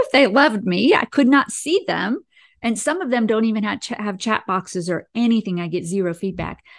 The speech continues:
But regardless, I, you know, judging myself by, "Did they love me?" is a very high standard to meet.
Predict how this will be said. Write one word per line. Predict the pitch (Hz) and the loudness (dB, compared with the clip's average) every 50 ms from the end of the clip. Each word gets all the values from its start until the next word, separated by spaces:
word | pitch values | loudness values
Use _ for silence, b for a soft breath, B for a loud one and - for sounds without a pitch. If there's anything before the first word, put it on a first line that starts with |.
| b b b - | b b b 0
But | 294 339 | 2 4
regardless, | 277 294 294 247 262 269 320 330 294 220 175 - 196 - - - - - _ _ _ _ _ _ _ _ _ _ _ _ _ _ _ - | 4 4 4 6 6 6 6 6 4 4 2 0 0 -2 -4 -8 -10 -12 _ _ _ _ _ _ _ _ _ _ _ _ _ _ _ -6
I, | 214 226 247 233 202 - _ _ _ _ _ _ _ - | -2 0 0 0 -2 -4 _ _ _ _ _ _ _ 0
you | 214 226 | 2 4
know, | 220 220 220 226 240 233 - | 4 4 4 2 2 0 0
judging | 170 220 220 226 233 262 233 | 2 4 4 6 6 6 4
myself | 226 220 214 - - 220 208 214 | 4 4 0 0 0 -2 -2 -2
by, | - 202 196 | -2 -2 0
"Did | 185 190 214 202 180 | 0 2 0 0 0
they | 208 196 190 | -2 -2 -2
love | 175 180 180 196 240 247 | -2 -2 -2 -2 -2 -2
me?" | 220 180 160 160 170 180 196 - _ _ _ _ _ _ _ _ _ _ _ | -4 -4 -4 -6 -8 -8 -10 -12 _ _ _ _ _ _ _ _ _ _ _
is | - 226 220 220 | 2 4 4 4
a | 220 190 | 4 2
very | 175 175 214 214 208 214 220 220 214 | 0 2 2 2 4 4 4 2 2
high | 190 185 190 185 185 | 0 -2 -2 -4 -4
standard | 180 180 - - 185 180 175 170 165 165 165 160 160 - _ _ _ _ _ - | -4 -6 -8 -8 -6 -4 -4 -2 -2 -4 -4 -6 -6 -10 _ _ _ _ _ -6
to | - 175 | -4 -2
meet. | 170 165 160 - - - - - - | -2 -2 -2 -4 -6 -8 -12 -18 -20